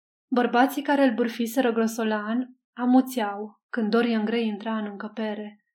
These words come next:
Exista în puritatea chipului său ceva care îi oprea. Simpla sa prezență părea să le evoce amintirea inocenței pe care ei o terfeliseră.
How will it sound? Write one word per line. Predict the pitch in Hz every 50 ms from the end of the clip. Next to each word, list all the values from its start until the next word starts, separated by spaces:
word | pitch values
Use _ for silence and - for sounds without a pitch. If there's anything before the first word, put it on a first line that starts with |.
| _ _ _ _ _ _ _ _
Exista | - 247 190 214 220 226 220 - - 269 277 302
în | 320 311
puritatea | 277 285 269 247 233 226 - 262 269 277 277 247
chipului | - - 262 262 - 262 220 226 214
său | 214 - - 254 240 254 262 262 262 - _ _ _ _ _ _
ceva | _ - 277 233 233 269 269
care | - 302 294 285
îi | 269 254 233
oprea. | 220 220 220 - 226 208 202 202 202 - _ _ _ _ _ _ _ _ _ _
Simpla | _ - - 262 254 269 294 277 294 254
sa | 226 - - 240 240
prezență | 247 262 240 220 214 220 214 214 208 208 208 240 220 220 226 247 254 269 - _ _ _ _
părea | - 254 233 247 269
să | 269 277 302
le | 269 247 233 233
evoce | 226 208 226 240 254 247 -
amintirea | 254 233 226 226 220 220 233 254 254 240
inocenței | 240 233 226 220 214 220 - 262 247 247 247 247 - 247 233
pe | 247 226
care | 226 247 233 233 226
ei | 220 214 220 233 240 247 254 285 - - _ _
o | - 226
terfeliseră. | 226 - 233 226 220 - 247 226 214 214 202 202 - - 214 208 208 214 214 214 _